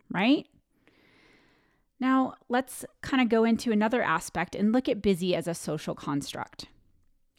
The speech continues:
I know for a long time, I claimed to be busy like it was a badge of honor.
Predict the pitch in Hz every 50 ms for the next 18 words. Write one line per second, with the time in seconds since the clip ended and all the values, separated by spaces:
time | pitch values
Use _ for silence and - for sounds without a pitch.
0 | _ _ - 269 294 285 233 190 170 170 175 170 - 190 180 175 175 170 175 175
1 | 180 - - 147 151 151 151 - _ _ - 262 302 320 311 - - 302 277 277
2 | 285 285 277 - 269 240 247 233 180 156 - 185 180 185 214 262 285 349 403 381
3 | _ _ - - 190 - - - 196 190 190 185 156 170 143 151 175 170 175 143
4 | - - 151 - - - - - -